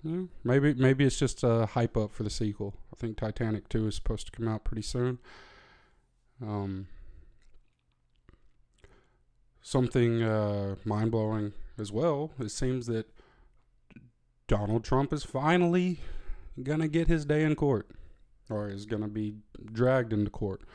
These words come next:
with Hunter Biden, of all people. So that's gonna be great. Uh, I will put good money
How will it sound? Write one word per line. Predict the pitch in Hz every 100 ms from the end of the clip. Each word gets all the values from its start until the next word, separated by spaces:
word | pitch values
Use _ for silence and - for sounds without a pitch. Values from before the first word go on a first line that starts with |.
| - - - -
with | 147 175
Hunter | - 151 -
Biden, | 127 147 147 101 98 98
of | 113 101
all | 98
people. | - 104 107 107
So | -
that's | - 190
gonna | - 110
be | 101 98
great. | 104 101 101 _ _ _ _ _ _ _ -
Uh, | 107 104 104 110 117 - _ _ _ -
I | 123
will | 135
put | - 156 120 113
good | 117 139 147
money | 135 113 113 131